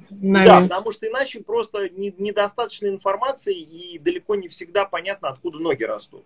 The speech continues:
Speaker 1: Конечно, это гадать на кофейной гуще, получается, мы так не работаем, мы так не учим работать других, потому что
Speaker 2: Конечно,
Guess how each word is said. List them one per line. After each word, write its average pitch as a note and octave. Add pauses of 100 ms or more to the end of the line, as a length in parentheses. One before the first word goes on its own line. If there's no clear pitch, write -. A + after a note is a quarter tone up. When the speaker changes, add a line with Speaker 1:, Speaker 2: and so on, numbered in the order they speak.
Speaker 1:
Конечно, A3+
это G3+
гадать A#3
на A3
кофейной A3
гуще, C4
получается, G#3
мы G3+
так F#3+
не G3
работаем, G3
мы F3
так F#3
не G#3+
учим A#3+
работать F3
других, G3
потому E3+
что D3
Speaker 2:
Конечно, F#3+